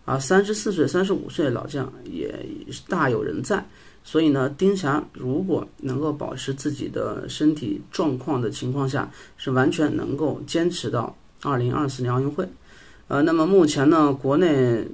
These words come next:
在二传这个位置啊，真的是没有人能够替代丁霞这个位-，啊，这个位置，确实丁霞非常的重要。啊，丁霞还是目前二传位置国内最棒的。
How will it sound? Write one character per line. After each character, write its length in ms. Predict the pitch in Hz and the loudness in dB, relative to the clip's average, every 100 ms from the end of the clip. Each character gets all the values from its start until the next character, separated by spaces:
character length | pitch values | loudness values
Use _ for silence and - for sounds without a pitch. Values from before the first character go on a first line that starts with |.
| - | -8
在 140 | - | -4
二 200 | - 185 | 2 4
传 220 | 147 131 147 | 2 2 0
这 80 | |
个 100 | 180 180 | 2 2
位 260 | 214 160 | 4 4
置 360 | 147 - 165 - - | 4 2 0 -2 -12
啊， 160 | - 113 123 | -10 -8 -4
真 160 | 151 | 0
的 120 | 156 | 0
是 200 | 139 135 | 0 -2
没 200 | 120 117 | -2 0
有 140 | 147 147 | 0 2
人 220 | 123 127 | 0 0
能 160 | 123 131 | 0 0
够 180 | 143 | 0
替 240 | 135 - 311 | -2 -2 0
代 220 | 156 - - | 0 -2 -4
丁 200 | 135 139 | -4 -4
霞 300 | 139 117 113 | -4 -6 -6
这 100 | 123 | -4
个 100 | 131 123 | -4 -2
位-， 280 | 165 156 - - - - - | 0 -2 -2 -12 -20 -20 -8
啊， 120 | 120 | -4
这 160 | 123 151 | -2 -2
个 60 | |
位 240 | 147 175 135 | 0 0 0
置， 180 | - - | -2 -8
确 200 | - 147 | -4 -4
实 100 | 139 | -2
丁 160 | 156 | -4
霞 200 | 156 143 | -2 -2
非 200 | 151 - | -2 -4
常 220 | 165 139 139 | -4 -2 -2
的 160 | 143 127 | -2 -4
重 240 | - 185 127 | 2 2 2
要。 220 | 127 117 - - - - - | 0 -4 -14 -20 -20 -20 -14
啊， 220 | - 117 113 | -6 -4 -2
丁 240 | 151 160 | 0 0
霞 300 | 160 123 131 | 0 0 0
还 140 | 131 | 0
是 140 | 131 147 | -2 0
目 180 | 147 131 | 0 0
前 220 | 127 123 127 | 0 -2 0
二 220 | 156 147 | -2 -2
传 320 | 123 120 117 - | -2 -4 -4 -4
位 160 | 143 139 | -2 -2
置 220 | 135 - - | -4 -8 -8
国 160 | 117 | -4
内 240 | 120 135 117 | -2 -2 -4
最 200 | - 147 | -2 -2
棒 400 | 123 - 156 113 | 0 -2 -2 -2
的。 100 | - | -8